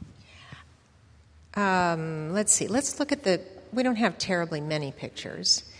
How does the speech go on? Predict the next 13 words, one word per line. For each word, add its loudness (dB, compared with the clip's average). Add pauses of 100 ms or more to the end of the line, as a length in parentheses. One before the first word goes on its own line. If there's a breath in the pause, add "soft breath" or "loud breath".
(220 loud breath)
but 0
just 4
so 4
that -4
the 0
folks -2
can -4
see, -2
these 0
are 0
just 0
some 0
ideas 0